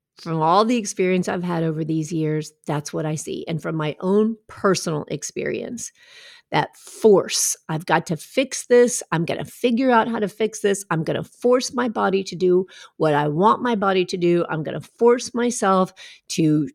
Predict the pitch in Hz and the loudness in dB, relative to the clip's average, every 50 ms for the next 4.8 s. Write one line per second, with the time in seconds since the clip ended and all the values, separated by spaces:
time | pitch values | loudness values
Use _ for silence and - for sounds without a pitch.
0 | _ _ _ 269 285 294 269 - 220 220 220 226 208 196 190 190 185 170 165 151 | _ _ _ 4 4 4 4 4 4 4 6 6 6 6 6 6 4 4 2 2
1 | 147 147 - - 170 170 170 170 160 180 202 220 220 220 - 214 - - 180 175 | 0 -2 -2 -2 0 0 2 2 2 2 4 4 2 2 0 0 0 0 0 0
2 | 175 180 180 160 165 160 151 - - 190 196 190 - - - 190 180 180 175 175 | 0 0 0 0 0 0 -2 -2 0 2 2 2 2 0 0 -2 0 0 0 -2
3 | 170 170 165 165 151 - _ - 170 151 139 - _ _ - 190 185 160 135 - | -2 -2 -2 -4 -6 -6 _ -6 -6 -6 -6 -10 _ _ 4 4 4 4 2 -2
4 | - - - 135 156 156 - 170 170 175 180 175 175 - - | -8 -6 -4 -4 -4 -4 -2 -2 0 2 4 4 2 2 0